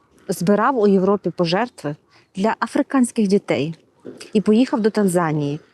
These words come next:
нібито відкрити притулок. За свідченнями, які зібрали журналісти та очевидці, він під прикриттям притулку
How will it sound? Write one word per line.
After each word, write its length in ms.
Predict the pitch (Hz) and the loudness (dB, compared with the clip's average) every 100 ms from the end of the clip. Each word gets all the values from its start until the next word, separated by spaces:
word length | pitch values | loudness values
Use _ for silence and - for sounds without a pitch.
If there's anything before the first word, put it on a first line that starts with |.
| - | 0
нібито 320 | 285 285 277 | 2 4 2
відкрити 420 | 202 - 208 180 185 | 0 0 -2 0 -2
притулок. 520 | - - 151 135 - - _ _ _ _ - _ _ _ - | -4 -4 -4 -4 -8 -16 _ _ _ _ -20 _ _ _ -10
За 160 | 175 220 | -2 -2
свідченнями, 760 | - 294 - 226 175 160 156 165 _ _ _ _ - | 0 0 0 2 2 0 -4 -10 _ _ _ _ -4
які 220 | 202 220 | 0 0
зібрали 400 | 226 214 202 185 | 0 0 0 0
журналісти 580 | 202 208 208 196 - 165 | 2 2 4 2 -2 -4
та 140 | 170 | -2
очевидці, 720 | 165 - 180 269 - - 156 - _ _ _ _ - | -2 0 2 0 -2 -10 -12 -12 _ _ _ _ -4
він 260 | 185 277 311 _ _ _ - | 2 2 2 _ _ _ -6
під 140 | 185 | -4
прикриттям 600 | 220 220 277 - 202 165 | -2 0 0 0 -2 -2
притулку 680 | - 190 - 330 339 - | 0 0 2 2 2 -6